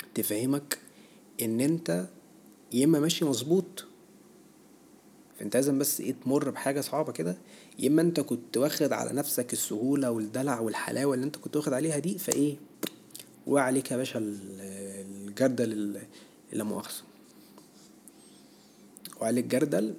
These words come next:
اللي هو إيه، بوظ لك حياتك. فأنت لازم هنا بقى إيه، تهدى شوية كده وترفلكت وتفهم إن ورا كل ألم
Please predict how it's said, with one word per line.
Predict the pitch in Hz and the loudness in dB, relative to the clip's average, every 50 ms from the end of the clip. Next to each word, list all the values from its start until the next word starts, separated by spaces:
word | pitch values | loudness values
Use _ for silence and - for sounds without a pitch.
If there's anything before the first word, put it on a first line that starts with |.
| - - | -8 -6
اللي | 110 110 110 | -4 -2 0
هو | 120 | 0
إيه، | 117 113 117 123 120 113 - - - - - - - | 0 2 2 2 2 0 -4 -10 -20 -20 -20 -18 -10
بوظ | 107 104 107 120 120 | -6 -4 -2 -2 -2
لك | 123 - - | -2 -4 -4
حياتك. | - 107 101 - - - - - - - - - - - - - - - - - - - - - - - - - - - - - - - - - | -6 -8 -8 -8 -12 -18 -20 -20 -20 -20 -20 -20 -20 -20 -20 -20 -20 -20 -20 -20 -20 -20 -20 -20 -20 -20 -20 -20 -20 -20 -20 -20 -20 -20 -16 -12
فأنت | - - | -6 -4
لازم | 113 117 113 120 | -2 -2 0 0
هنا | 120 123 123 | 2 2 2
بقى | 120 110 | 2 0
إيه، | 110 110 110 107 - - - - - - - - - - - - - | 0 -2 -6 -6 -8 -14 -20 -20 -20 -20 -20 -20 -20 -20 -20 -12 -4
تهدى | - 113 110 104 | -2 -2 -2 -2
شوية | 98 - - 113 | -4 -6 -6 -8
كده | 110 - 135 143 160 170 - - - | -6 -4 -4 -4 -4 -6 -8 -16 -16
وترفلكت | - - - - - - - - - - - - - - - - - | -12 -10 -10 -10 -8 -8 -8 -8 -10 -14 -20 -20 -20 -20 -20 -18 -16
وتفهم | - - - 151 - - 147 156 170 170 - - - - - - - - | -6 -2 0 0 0 0 -2 -2 -2 -4 -8 -14 -20 -20 -20 -20 -12 -8
إن | 104 107 104 104 | -6 -4 -2 0
ورا | 113 143 165 165 | 4 4 6 4
كل | 143 - 156 165 160 135 | 4 4 4 4 4 4
ألم | - 180 156 160 165 | 4 2 0 0 -2